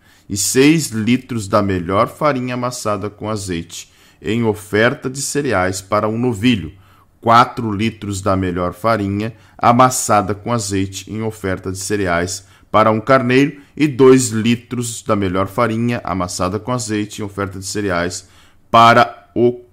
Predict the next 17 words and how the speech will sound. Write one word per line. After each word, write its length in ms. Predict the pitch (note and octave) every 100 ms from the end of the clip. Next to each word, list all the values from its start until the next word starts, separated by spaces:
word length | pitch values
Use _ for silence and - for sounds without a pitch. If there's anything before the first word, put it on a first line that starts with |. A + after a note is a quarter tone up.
| _
cordeiro." 880 | - B2+ A#2+ F#2 A#2+ B2 A2+ F#2 C#2+ - - _ _ _ - - _ _ _ _ -
Lembram 400 | C3 F#3+ F#3 E3+
que, 500 | - D3 B2+ G#2 - -
ah, 440 | A2 G#2+ G#2+ G#2 G2+
nós 400 | G2 G2+ A#2+ -
falamos 560 | A#2+ G#2+ A2 A#2 G#2+
em 60 | A2
determinado 720 | G#2 A2+ G#2 G#2 G2+ G2 F2+
momento, 720 | F#2 F2 F2 A#2 B2 G2 - C#2+ _ _ _ _ - - -
ah, 540 | F#2+ G2 G2 G2 F#2+ F#2+
a 80 | -
respeito 760 | B2 A#2+ - C3+ C3+ - C3+
do, 840 | A2 G#2 A#2+ A2+ A2 G#2+ G2+ F#2+ F#2+ - _ _ _ _ - - _ -
das 360 | A#2+ A#2 -
festas 600 | - C#3 D#3 - - G2
que 140 | - G#2+
eles 500 | F#2 F#2 - -